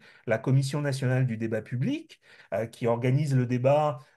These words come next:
euh, pour, sur tous les très grands projets de plusieurs millions d'euros, euh, qui, euh, ont un impact, euh, sur, euh,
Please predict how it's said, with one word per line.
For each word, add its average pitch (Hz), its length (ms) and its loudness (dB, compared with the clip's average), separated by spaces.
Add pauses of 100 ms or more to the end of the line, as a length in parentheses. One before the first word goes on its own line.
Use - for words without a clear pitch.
(100)
euh, 113 160 0
pour, - 240 -10
sur - 200 -12
tous 196 140 -4
les 131 160 0
très 247 480 -2
grands 143 300 0
projets 135 680 -2 (300)
de 117 80 -6
plusieurs 127 340 -2
millions 135 360 2
d'euros, 139 580 0
euh, 110 220 -6
qui, 139 360 -2
euh, 107 100 0 (200)
ont 117 140 -4
un 120 100 0
impact, 131 480 0 (340)
euh, 110 120 -4
sur, 135 500 -2
euh, 107 100 -6